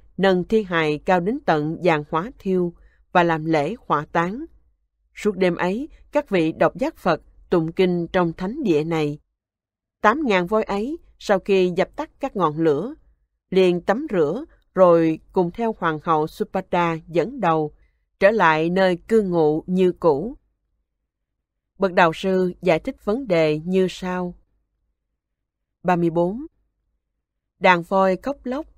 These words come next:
lẫn kêu gào, tất cả chất tro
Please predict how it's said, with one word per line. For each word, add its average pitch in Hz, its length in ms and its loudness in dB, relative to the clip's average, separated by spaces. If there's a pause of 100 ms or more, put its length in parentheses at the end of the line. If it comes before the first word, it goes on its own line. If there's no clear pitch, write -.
lẫn 175 440 0
kêu 220 280 4
gào, 156 380 -2 (360)
tất 320 200 -4
cả 170 220 2 (100)
chất 330 120 -8 (140)
tro 208 340 -2